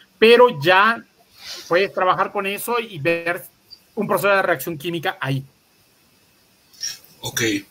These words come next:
Speaker 2: eh, mencionaba usted, eh, eh, ciertamente, eh, lo del campo de fuerza de O P L S, el nuevo que ha estado, ha estado sacando, y al ver sus códigos,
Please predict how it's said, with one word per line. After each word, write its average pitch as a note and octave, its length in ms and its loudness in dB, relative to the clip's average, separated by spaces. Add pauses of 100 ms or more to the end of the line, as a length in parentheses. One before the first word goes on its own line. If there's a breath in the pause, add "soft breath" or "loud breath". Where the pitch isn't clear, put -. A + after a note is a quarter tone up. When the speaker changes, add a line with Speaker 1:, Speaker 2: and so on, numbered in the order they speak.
(460)
Speaker 2:
eh, A#2+ 500 0
mencionaba D#3 460 4
usted, E3+ 300 0
eh, - 40 -14
eh, G#2 800 -4 (400)
ciertamente, C#3 880 0
eh, F2 520 -6
lo F#2+ 120 -8
del F2+ 100 -8
campo A#2+ 240 -4
de G#2+ 80 2
fuerza A2 280 0
de G#2 80 -2
O G#2 80 -6
P - 80 -4
L G#2 120 2
S, G#2+ 320 2
el G2+ 100 -8
nuevo G2+ 220 -2
que G#2 100 -4
ha G#2 40 2
estado, G2 560 -2
ha A#2 180 2
estado G#2+ 340 2
sacando, G#2 600 -2 (760 loud breath)
y C#3 260 2
al C#3 380 2
ver E3+ 180 2
sus - 320 0
códigos, D#3+ 800 -2